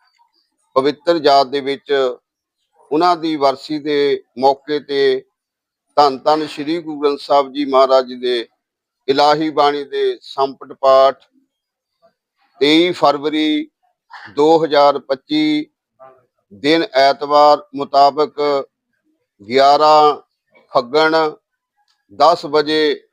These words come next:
ਆਰੰਭ ਕੀਤੇ ਜਾਣਗੇ ਅਤੇ ਇੱਕ ਮਾਰਚ ਦੋ ਹਜ਼ਾਰ ਪੱਚੀ ਦਿਨ ਸ਼ਨੀਵਾਰ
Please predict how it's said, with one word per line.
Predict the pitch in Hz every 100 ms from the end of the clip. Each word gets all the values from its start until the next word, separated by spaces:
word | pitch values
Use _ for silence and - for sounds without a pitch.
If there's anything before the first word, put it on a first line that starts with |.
| _ 123
ਆਰੰਭ | 139 160 170
ਕੀਤੇ | 151 139 156 151
ਜਾਣਗੇ | 147 151 156 147 143 131 _ _ _ _ _ _ _ -
ਅਤੇ | 143 151 165 165 160 - _ _ _ _ - - -
ਇੱਕ | 175 - 160
ਮਾਰਚ | 147 147 147 156 139 151 147 135 _ _ _ _ _ _ - - - 101
ਦੋ | 147 165
ਹਜ਼ਾਰ | 160 156 156
ਪੱਚੀ | 147 147 - 156 160 160 - _ _ _ _ _ _ -
ਦਿਨ | 104 147 160 170 170 165 151 - _ _ _ -
ਸ਼ਨੀਵਾਰ | - 143 160 160 160 160 160 151